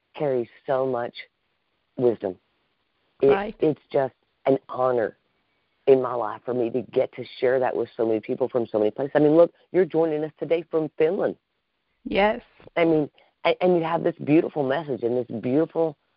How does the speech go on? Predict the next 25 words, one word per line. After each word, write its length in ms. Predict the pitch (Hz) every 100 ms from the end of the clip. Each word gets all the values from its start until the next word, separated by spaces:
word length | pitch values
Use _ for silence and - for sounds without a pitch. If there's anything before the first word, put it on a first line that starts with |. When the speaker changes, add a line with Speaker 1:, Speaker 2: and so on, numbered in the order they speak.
| _ -
Speaker 1:
light 460 | 123 135 143 143
of 140 | - 127
healing, 400 | 127 147 131 120 - _ _
and 200 | 160 151
that's 260 | 147 165 -
universal. 640 | 208 190 165 185 170 110 _ _ -
Now, 100 | 175
that 140 | 180
doesn't 260 | 190 185 185
have 120 | 175
a 60 | 175
boundary 460 | 147 151 151 131
or 120 | 104 107
a 40 |
border 520 | 101 117 135 127 90 _ _ _ _ -
or 180 | 131 110
a, 160 | 98 _ -
or 80 | 117
a 60 | 117
country. 400 | - 127 127 110
That's, 220 | 123 131 - - _ _
we 120 | 135 139
all 260 | 117 -
want 240 | 151 87 -
that. 260 | - -